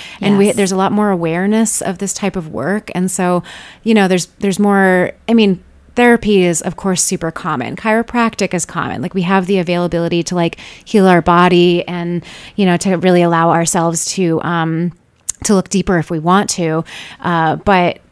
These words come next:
Speaker 1: yeah, I, I just, you know, I, I think there's more resources available if we're looking for them, but I, I wasn't sure if you had any idea.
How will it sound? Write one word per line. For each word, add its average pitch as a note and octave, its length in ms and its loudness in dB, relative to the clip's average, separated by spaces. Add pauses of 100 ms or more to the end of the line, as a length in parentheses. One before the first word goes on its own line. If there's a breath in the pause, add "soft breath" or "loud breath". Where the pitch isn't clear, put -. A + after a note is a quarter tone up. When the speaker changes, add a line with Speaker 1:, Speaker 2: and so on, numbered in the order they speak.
Speaker 1:
yeah, A#3 380 4
I, G3 360 2
I A3 160 -2
just, - 360 0 (420)
you A#3+ 120 2
know, D#3+ 400 2
I, G3+ 200 0
I A3 80 2
think A3+ 120 2
there's G#3+ 160 0
more F#3+ 140 0
resources E3+ 560 -2
available D#3+ 440 -4
if - 120 -8
we're - 80 -10
looking F3+ 340 -4
for G3 220 0
them, G3 260 0
but - 160 -6
I, - 200 -8
I F3 40 -6
wasn't E3+ 240 -6
sure E3 120 -8
if - 80 -12
you F3 80 -6
had - 120 -10
any - 200 -10
idea. - 440 -8